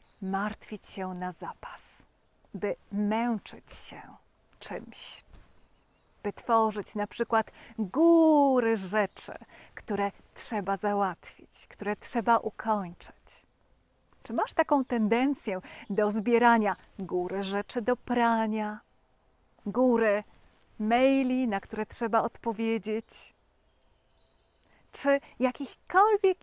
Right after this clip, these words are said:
innych spraw? Niech to słońce symbolicznie rozświetli wszystko w tobie, wszystko wokół ciebie, każdy zakamarek twojej podświadomości. Taki moment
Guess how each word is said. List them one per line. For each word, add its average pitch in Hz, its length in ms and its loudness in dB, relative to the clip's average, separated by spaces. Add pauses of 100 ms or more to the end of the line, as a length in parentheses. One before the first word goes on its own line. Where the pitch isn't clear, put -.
(100)
innych 240 520 0
spraw? - 680 -20 (380)
Niech 254 280 0
to - 140 2 (420)
słońce 277 680 -2
symbolicznie 240 960 0 (300)
rozświetli 220 720 -2
wszystko - 440 -2
w - 80 -6
tobie, 196 520 -2 (420)
wszystko 233 460 -6
wokół 262 560 2
ciebie, 180 540 -10 (720)
każdy 233 760 2
zakamarek 196 800 -2
twojej 208 400 -6
podświadomości. 202 1300 -4 (1000)
Taki 214 300 -6
moment 208 640 0